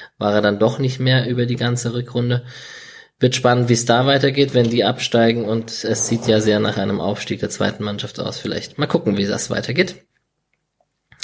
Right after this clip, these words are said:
Luca Itter, zwei zu zwei in Darmstadt nicht gespielt, Florian Katt null zu null gegen Zwickau nicht gespielt und Amir Abrashi durfte mal wieder ran.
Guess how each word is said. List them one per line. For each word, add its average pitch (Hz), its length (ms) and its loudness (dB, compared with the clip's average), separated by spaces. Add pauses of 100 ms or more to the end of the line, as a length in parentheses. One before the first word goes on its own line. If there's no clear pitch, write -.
(640)
Luca 165 240 2
Itter, 196 320 4
zwei 165 180 4
zu 156 140 0
zwei 143 200 2
in 139 100 2
Darmstadt 139 380 2
nicht 131 200 -2
gespielt, 131 760 0
Florian - 720 0
Katt 127 400 -2
null 123 160 2
zu 120 140 -6
null 117 100 0
gegen 110 260 -4
Zwickau 123 400 0
nicht 113 220 -2
gespielt 117 760 -4
und 117 260 -2
Amir 110 300 2
Abrashi 107 440 0
durfte 107 280 -2
mal 101 180 -4
wieder 101 240 0
ran. 110 280 -2